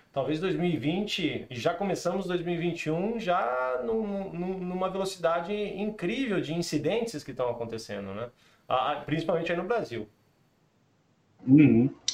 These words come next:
Speaker 2: Sim, aqui tem, tem sido bastante difícil esse começo de ano, né? Então,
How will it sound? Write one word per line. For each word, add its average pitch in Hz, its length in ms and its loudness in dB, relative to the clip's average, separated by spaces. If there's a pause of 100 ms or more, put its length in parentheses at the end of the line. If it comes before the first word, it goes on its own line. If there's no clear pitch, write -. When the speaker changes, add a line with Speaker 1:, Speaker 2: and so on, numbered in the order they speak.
(280)
Speaker 2:
Sim, 147 340 12
aqui 147 360 12
tem, 180 480 8
tem 180 160 10
sido 180 640 10 (680)
bastante 170 1040 8 (140)
difícil 185 640 6
esse 143 200 8
começo 139 480 6
de 131 140 4
ano, 147 300 8
né? 120 180 6
Então, 127 400 4